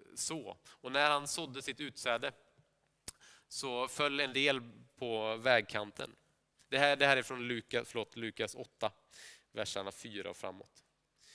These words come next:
En man gick ut för att så, och han skulle så sitt utsäde. När han sådde så föll en del på vägkanten och folk trampade på det och himlens fåglar kom och åt upp det.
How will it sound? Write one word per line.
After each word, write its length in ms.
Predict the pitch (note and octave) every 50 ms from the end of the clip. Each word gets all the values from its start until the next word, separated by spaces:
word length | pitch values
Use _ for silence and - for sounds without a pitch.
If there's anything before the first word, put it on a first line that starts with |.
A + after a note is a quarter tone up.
| - - - - - - _ _ _ _ _
En 140 | - B2 C3+
man 220 | D3+ D3+ D3+ D3+
gick 120 | D3 C3 C#3+
ut 140 | C3 A2+
för 100 | - B2
att 80 | A#2 -
så, 260 | - - C#3 C3+ B2
och 280 | A2 A2+ A#2 A#2 A#2 - - _ _ _ C#2
han 120 | - A#2+ A2+
skulle 160 | A2+ A#2 A2
så 220 | - - B2+ A2
sitt 180 | G2+ - A2 A2
utsäde. 500 | A2+ G#2+ - - - G2 F#2 F#2+ - G#2+ - _ _ _ _ _ _ _ - - - - -
När 240 | - C3+ C#3+ D#3 D#3
han 120 | D3 C#3
sådde 400 | - - E3 D3+ B2+ A2+ B2 A#2+
så 140 | - - B2
föll 260 | - - D#3+ D3+ C#3+
en 100 | C#3+ C#3
del 160 | C#3 B2 A#2
på 100 | G2+ A2+
vägkanten 720 | A2 A#2+ A#2 A2 G#2 - - G2+ G2+ G2 - B2 B2 A#2+ A#2
och 320 | A2 G#2+ G#2+ G#2+ G2 - - - - - - _ _ _ _ _
folk 520 | - - D#3+ D#3+ E3 D#3 C3+ - - -
trampade 560 | - D#3+ E3 D#3+ D3 B2 G#2 - D#3 E3 D#3
på 160 | - C#3 A#2+
det 160 | A2 A2 A2 A2
och 280 | A2+ A2+ A#2 A2+ A#2 A#2+
himlens 420 | C3+ C#3 C3 A#2 A2+ A#2 A2 -
fåglar 400 | - C#3 B2+ A#2 G#2+ G2+ A2 A2+
kom 300 | - - A#2+ A2 G#2+ G#2+
och 360 | G#2 G#2 G#2 G#2 G#2 - - A#2
åt 120 | G#2+ -
upp 240 | A#2 G#2+ - - -
det. 140 | - -